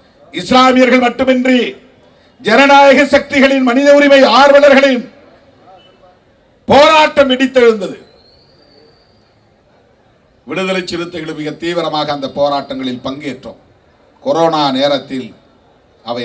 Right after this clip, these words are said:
அனைத்தும் அப்படியே அணைந்து போயின. அந்த சட்டத்தையும் அவர்கள் நடைமுறைப்படுத்த ஆர்-, ஆர்வம் காட்டவில்லை. நம்முடைய போராட்டங்களும் அப்படியே நீர்த்து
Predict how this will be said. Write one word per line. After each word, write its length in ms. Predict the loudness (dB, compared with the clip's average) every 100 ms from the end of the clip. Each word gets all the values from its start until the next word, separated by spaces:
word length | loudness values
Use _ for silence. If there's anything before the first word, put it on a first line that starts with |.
| -8
அனைத்தும் 420 | -6 -8 -8 -12 -12
அப்படியே 420 | -10 -8 -8 -8 -10 -12
அணைந்து 320 | -10 -8 -10 -12
போயின. 260 | -12 -14 -18 _ _ _ _ _ _ _ _ _ _ _ _ _ _ _ _ _ _ _ _ _ _ _ _ _
அந்த 140 | -8 -2 -2
சட்டத்தையும் 520 | 0 0 2 2 4
அவர்கள் 240 | 2 2 2
நடைமுறைப்படுத்த 600 | 2 2 2 2 0 2 2
ஆர்-, 180 | 2 2 2
ஆர்வம் 320 | 4 2 0 -2
காட்டவில்லை. 540 | 0 0 0 0 -2 -4 -18 _ _ _ _ _ _
நம்முடைய 360 | -2 2 4 2 4
போராட்டங்களும் 720 | 4 4 2 2 2 4 4 2
அப்படியே 340 | 0 4 4 4
நீர்த்து 280 | 2 2